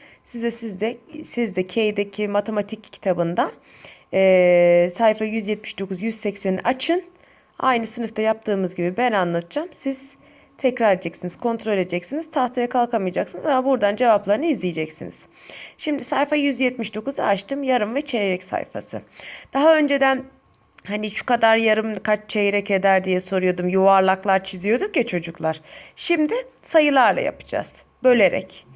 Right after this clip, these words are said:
yapacağız. Ama bir şeyin yarısı demek ne demek çocuklar? Bir şeyin yarısı demek o şeyin ikiye bölümü demek eşit bir şekilde. Çeyreği demek ne demekti? O şeyin dörde bölümü demekti. Şimdi bakalım,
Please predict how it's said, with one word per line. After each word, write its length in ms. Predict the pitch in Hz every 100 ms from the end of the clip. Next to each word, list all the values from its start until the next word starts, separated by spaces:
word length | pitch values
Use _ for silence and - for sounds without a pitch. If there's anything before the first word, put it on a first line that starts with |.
| - -
yapacağız. 480 | - - 185 302 -
Ama 320 | - 269 180 - - _
bir 180 | 240 277
şeyin 440 | 302 - 311 311 285
yarısı 420 | 302 302 302 -
demek 300 | 302 302 302
ne 120 | 330
demek 280 | 269 208 202
çocuklar? 560 | 196 185 190 247 330 - -
Bir 140 | 254
şeyin 380 | 247 202 185 180
yarısı 400 | 240 269 254 -
demek 340 | 196 190 269 - _ -
o 120 | 277
şeyin 400 | - 220 320 -
ikiye 480 | - - - 269 214
bölümü 360 | 180 165 165 160
demek 300 | 165 170 -
eşit 380 | 190 - 190 -
bir 40 |
şekilde. 540 | - 87 165 - - - - - - -
Çeyreği 600 | - 226 226 262 311 320
demek 360 | 247 202 185 202
ne 100 | 185
demekti? 560 | 180 185 185 - 403 - _
O 140 | - 294
şeyin 440 | - 254 320 403 - _ _ 247
dörde 360 | 240 233 214
bölümü 360 | 185 170 165 165
demekti. 500 | 165 92 - - - _ - - -
Şimdi 280 | 359 330
bakalım, 440 | 302 294 220 226